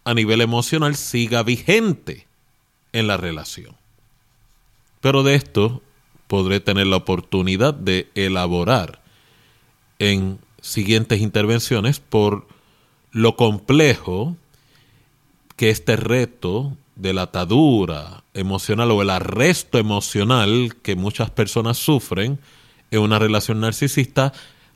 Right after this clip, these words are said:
amerita una explicación más detallada y formal que en esta intervención no tendremos la oportunidad o el tiempo. Así que una vez que usted sale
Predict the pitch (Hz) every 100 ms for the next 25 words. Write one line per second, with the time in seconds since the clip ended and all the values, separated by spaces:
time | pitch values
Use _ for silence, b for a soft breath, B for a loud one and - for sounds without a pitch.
0 | - 120 120 113 135 185 - 92 95 107
1 | - 98 104 104 - 104 101 98 90 -
2 | 107 98 95 98 95 95 90 98 92 92
3 | - 113 120 127 139 160 b b b b
4 | - - 92 90 92 - 101 90 92 90
5 | 90 131 113 85 - 87 82 87 87 82
6 | 87 82 - 80 - 85 82 87 131 -
7 | 90 80 - 92 85 73 - - - -
8 | - _ _ _ _ _ _ _ - B
9 | B B B B 147 247 214 143 - _
10 | - - 170 220 185 165 208 - 131 -
11 | 151 - - 156 185 120 104 160